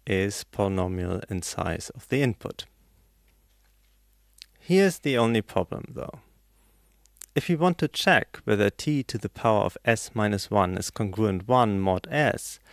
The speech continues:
we would need to somehow maybe compute t to the power of s minus one. But that cannot be done efficiently.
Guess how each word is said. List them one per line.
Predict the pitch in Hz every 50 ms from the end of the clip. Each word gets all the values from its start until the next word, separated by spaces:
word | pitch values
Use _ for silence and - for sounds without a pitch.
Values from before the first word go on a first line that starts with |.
| - - - - - - _ _ _ _ -
we | 127 127
would | 123 135 135 - _ -
need | 139 147 143 139 - _ -
to | - 143 131 123
somehow | 117 - - - 160 165 143 - - 143 139 135 131 131 127 127 127 123 120 - _ _
maybe | 123 117 120 127 117 117 120 113 104 -
compute | - - 110 101 - - - - 107 113 147 180 202 - - - - _ _
t | - - 139 135 135
to | - - 117
the | 110 113
power | - - - 110 110 110 110
of | 107 101 - - -
s | - 101 98 - - -
minus | 101 98 95 95 92 - -
one. | 95 92 95 107 135 170 - _ _ _ _ _ _ _ _ _ _ _ _ - - - _ _ _ _ _ _ _ _ _ _ _ _ _
But | 123 120 117 139 135 131 123 - _ _ _ _ -
that | 117 117 117 151 170 190 175 139 - - - - _ _
cannot | - - 131 123 123 131 135 - - _
be | - 113
done | 98 107 104 101 98
efficiently. | 98 - - 107 - - 90 87 - - - - - 101